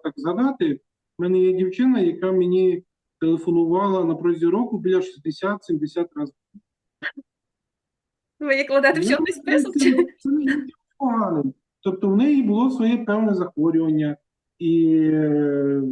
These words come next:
Speaker 1: і от я очікував, коли вона мені, от, я вже знаючи її, розуміючи, які захворювання стани в неї є, очікував, коли вона там дванадцять-тринадцять раз мені подзвонить, тоді я піднімав трубку.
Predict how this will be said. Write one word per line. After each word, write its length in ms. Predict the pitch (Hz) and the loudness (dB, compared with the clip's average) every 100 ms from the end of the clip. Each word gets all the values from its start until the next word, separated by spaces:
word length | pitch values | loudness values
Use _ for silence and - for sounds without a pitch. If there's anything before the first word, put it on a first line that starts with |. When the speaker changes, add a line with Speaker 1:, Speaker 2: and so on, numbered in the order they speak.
| 131 | -4
Speaker 1:
і 420 | 131 135 135 131 | -4 -2 0 0
от 140 | 131 170 | 0 0
я 180 | 254 | 0
очікував, 520 | 247 - 226 214 185 180 | 0 0 0 0 0 2
коли 140 | 196 | 0
вона 200 | 233 208 | 0 2
мені, 200 | 196 190 | 2 2
от, 180 | 180 180 _ _ _ - | 0 -4 _ _ _ -8
я 180 | 147 185 | -2 0
вже 140 | 175 | 0
знаючи 480 | 156 180 175 - 165 | 0 0 0 0 -2
її, 380 | 170 180 247 233 | -2 0 2 2
розуміючи, 560 | 175 165 180 175 175 | 2 2 2 0 0
які 240 | 156 156 170 | -2 0 -2
захворювання 460 | 151 151 170 156 | -2 -2 0 0
стани 360 | - 175 170 156 | -2 -2 0 0
в 60 | 156 | 0
неї 260 | 165 175 | 0 0
є, 340 | 208 254 262 - _ _ | 0 0 0 -4 _ _
очікував, 380 | - 247 226 185 | -6 -2 -2 0
коли 160 | 180 196 | 0 2
вона 340 | 175 180 175 | 2 0 -2
там 320 | 170 156 147 - _ _ | -2 -2 -4 -8 _ _
дванадцять-тринадцять 1080 | 123 165 196 214 208 - 165 175 175 175 - | -4 0 0 -2 -4 -2 0 0 0 -6 -4
раз 260 | 160 160 151 | -4 -4 -4
мені 180 | 143 | -4
подзвонить, 580 | 131 143 190 277 254 254 | -6 -6 0 2 2 0
тоді 200 | 165 156 | -4 -2
я 100 | 196 | -2
піднімав 520 | - - 143 151 156 | -4 -6 -4 -4 -4
трубку. 240 | - - | -6 -8